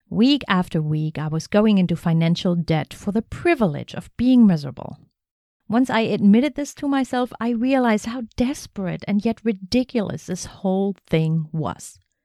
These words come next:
Ever so slowly, I allowed myself to imagine what life would look like if only I had the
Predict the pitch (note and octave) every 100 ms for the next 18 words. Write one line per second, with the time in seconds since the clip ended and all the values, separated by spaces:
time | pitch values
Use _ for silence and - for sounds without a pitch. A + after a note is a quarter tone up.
0 | _ _ - G3+ F#3+ C4 B3+ B3 - F#3
1 | F3 F3 F3 F3 D#3+ D#3 D#3+ E3+ A#3 G#3+
2 | G3+ G3 - E3 D#3+ - - F3+ F3+ F3+
3 | F3+ F3+ F#3 G#3 C#4+ - A#3+ G3 F#3 F3+
4 | F3+ - _ - _ _ - E3+ - _
5 | G3+ F3+ F#3+ G3 G#3+ G#3+ - D#3 D3+ D3
6 | -